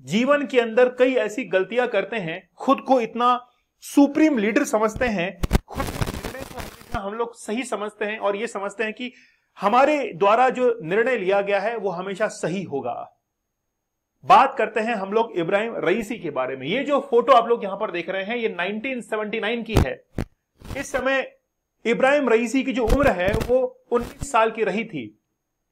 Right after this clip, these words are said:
उन्नीस साल के अंदर रजा पहलवी का ये विरोध करने वाले एक नेता के रूप में उभरे थे।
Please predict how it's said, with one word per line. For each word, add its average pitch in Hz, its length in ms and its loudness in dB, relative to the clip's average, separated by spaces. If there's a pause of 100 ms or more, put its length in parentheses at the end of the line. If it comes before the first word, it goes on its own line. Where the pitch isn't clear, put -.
(680)
उन्नीस 262 340 2
साल 254 220 4
के 269 140 -4
अंदर 220 460 0 (920)
रजा 196 440 2 (440)
पहलवी 220 680 -4 (320)
का - 100 2
ये 233 180 -2
विरोध 170 500 0
करने 214 280 -2
वाले 196 260 2
एक 208 560 -4
नेता 202 420 2
के 220 180 -2
रूप 190 220 -2
में 196 80 -8
उभरे 147 340 -2
थे। 117 160 -12